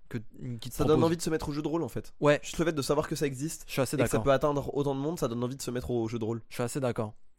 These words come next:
Speaker 2: C'est
Speaker 1: Mais
Speaker 2: trop
Speaker 1: du
Speaker 2: bien.
Speaker 1: coup, euh... Ouais, bah, effectivement, j'y ai pas joué, mais je pense que ça peut être très marrant.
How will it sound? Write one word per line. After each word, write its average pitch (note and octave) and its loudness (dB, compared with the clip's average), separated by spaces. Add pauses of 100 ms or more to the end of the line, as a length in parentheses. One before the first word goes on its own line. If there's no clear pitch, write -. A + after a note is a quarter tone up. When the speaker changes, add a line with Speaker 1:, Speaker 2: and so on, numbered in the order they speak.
(240)
Speaker 2:
C'est B2+ 2
Speaker 1:
Mais C3+ 4
Speaker 2:
trop C3 2
Speaker 1:
du C#3+ 4
Speaker 2:
bien. C#3+ 2
Speaker 1:
coup, A3 4 (420)
euh... A2 0 (1400)
Ouais, A#3+ 0
bah, A2 0 (240)
effectivement, B2 -4 (480)
j'y C3 2
ai D3+ 6
pas G3 4
joué, D#3+ 0 (520)
mais C#3 -4
je - -6
pense F3 -2
que D3 -2 (640)
ça - -2
peut C#3+ -2
être - 0
très - -2
marrant. B2 -2